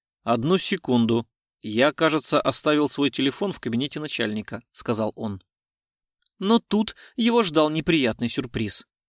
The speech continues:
Кабинет был закрыт, а Копец ушёл обедать. Гурову пришлось вернуться ни с чем.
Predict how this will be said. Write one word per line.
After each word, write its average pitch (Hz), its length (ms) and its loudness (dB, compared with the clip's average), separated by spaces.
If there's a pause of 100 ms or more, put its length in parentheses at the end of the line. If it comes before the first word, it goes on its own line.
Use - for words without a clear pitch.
(460)
Кабинет 214 400 2
был 120 240 2
закрыт, 117 500 0
а - 120 -6
Копец 120 480 -2
ушёл 120 340 -4
обедать. 147 560 -2 (840)
Гурову 131 500 6 (220)
пришлось 226 420 0
вернуться 139 400 0
ни 139 100 -2
с 131 60 0
чем. 110 420 -2